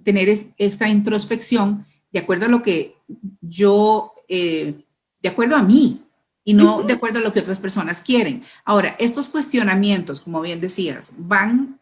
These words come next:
Speaker 1: en, en la línea de para qué, por qué, hacia dónde, o sea, es,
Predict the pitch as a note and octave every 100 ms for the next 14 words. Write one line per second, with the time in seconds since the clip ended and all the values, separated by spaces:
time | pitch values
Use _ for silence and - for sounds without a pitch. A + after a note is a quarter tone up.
0 | _ G#3+ F#3+ - G#3 G3 G3+ A3 B3 C4+
1 | A#3+ G3 F3+ - _ - G3+ F#3 F#3 A3+
2 | A3 B3 A#3+ C4+ F#3+ - G#3+ A3+ A#3+ A3+
3 | - G3 G3+ G3 G3 G#3 A3+ A3 A#3 G#3+
4 | - - G#3 G3+ - G3+